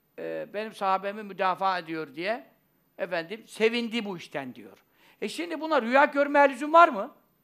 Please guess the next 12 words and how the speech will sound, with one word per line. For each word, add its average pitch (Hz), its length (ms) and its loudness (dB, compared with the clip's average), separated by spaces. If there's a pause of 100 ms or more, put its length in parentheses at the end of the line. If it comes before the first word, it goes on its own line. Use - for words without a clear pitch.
(420)
He? 359 300 6 (1040)
Rüya 254 180 8
görmeye 349 420 6
lüzum 370 240 -4
yok 294 140 4
ama 359 200 4
adamın 381 320 4
da 370 260 2 (720)
yani 208 400 0
görmüş, 269 420 10
ihlaslı 349 520 0
da 285 340 -2